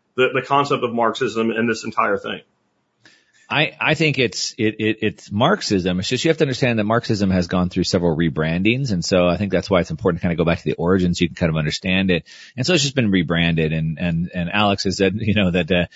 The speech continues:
Speaker 2: Klaus Schwab could be the reincarnation of Marx. And so it's just this, this rebranding. But back to one of the things that you said there, um, they could be the biggest threat. Well, I believe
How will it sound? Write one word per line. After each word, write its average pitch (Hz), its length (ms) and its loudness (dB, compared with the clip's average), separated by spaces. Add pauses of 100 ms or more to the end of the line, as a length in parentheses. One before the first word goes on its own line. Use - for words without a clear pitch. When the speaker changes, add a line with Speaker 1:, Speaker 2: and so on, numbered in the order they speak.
(160)
Speaker 2:
Klaus 110 240 0
Schwab 104 220 0
could 104 100 2
be 98 100 2
the 92 80 2
reincarnation 92 760 0
of 78 120 -2
Marx. 95 420 0 (240)
And 113 80 -4
so 175 140 0
it's 170 100 2
just 185 220 0
this, 135 160 0
this - 240 0
rebranding. 107 560 2
But 95 120 -2
back 156 220 0
to 127 100 2
one 143 140 0
of 185 80 0
the 131 80 2
things 110 220 0
that - 80 -2
you 90 100 -2
said 107 240 -2
there, 92 240 2 (380)
um, 87 380 -4
they 104 120 2
could 170 380 -4
be 127 140 2
the 104 60 4
biggest 90 380 -2
threat. 82 300 0
Well, 98 280 -2
I 113 180 0
believe 87 380 -2